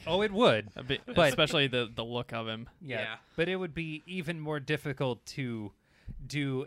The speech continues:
Speaker 1: a shorter story for him done right without completely getting rid of what everyone associates with Mega Man, which is
Speaker 3: Mm-hmm.
Speaker 1: fighting eight robots anytime he has to show up.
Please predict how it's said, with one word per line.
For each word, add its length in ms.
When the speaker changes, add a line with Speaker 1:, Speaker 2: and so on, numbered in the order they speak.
Speaker 1:
a 160
shorter 480
story 560
for 220
him 500
done 260
right 420
without 420
completely 1040
getting 420
rid 160
of 440
what 160
everyone 420
associates 640
with 120
Mega 220
Man, 300
which 180
is 260
Speaker 3:
Mm-hmm. 80
Speaker 1:
fighting 580
eight 220
robots 480
anytime 460
he 160
has 200
to 80
show 220
up. 180